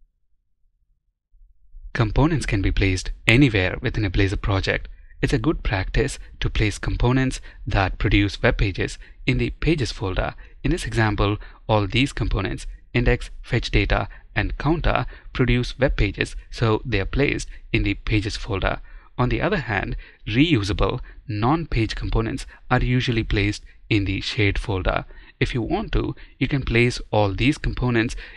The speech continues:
in a completely different custom folder within your project.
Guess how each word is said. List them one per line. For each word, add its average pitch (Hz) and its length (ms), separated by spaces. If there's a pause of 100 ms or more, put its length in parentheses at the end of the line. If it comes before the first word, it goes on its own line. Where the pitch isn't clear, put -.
in 107 140
a 95 60
completely - 560
different 104 320
custom 110 300
folder 95 400 (220)
within - 260
your 90 100
project. - 560